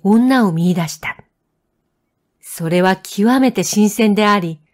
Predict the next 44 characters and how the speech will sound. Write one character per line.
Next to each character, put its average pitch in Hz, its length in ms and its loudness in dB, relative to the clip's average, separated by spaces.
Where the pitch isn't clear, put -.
深 - 380 -2
い 196 100 -2
感 185 320 0
動 214 160 4
を 214 120 4
伴 214 380 2
っ 208 120 -4
て 180 100 -18
い 151 80 -20
た。 139 240 -14
こ 170 220 -2
ん 196 140 4
な 214 120 4
に 214 140 4
若 208 300 -2
く、 160 220 -12
ま 180 200 -2
だ 165 160 -4
こ 170 240 -6
ん 208 100 4
な 233 100 4
に 240 160 4
美 220 320 -2
し - 200 -6
い、 170 160 -6
ま 190 180 0
だ 170 160 -2
み 151 180 -4
ず 190 140 0
み 233 140 4
ず 247 120 -2
し 285 240 0
い - 60 -16
く 196 120 -4
ら 180 100 -2
い 156 60 -8
だ、 156 200 -12
と 233 160 -2
教 254 260 0
書 208 180 -2
は 160 160 -2
思 165 180 0
っ - 60 -14
た。 - 280 -16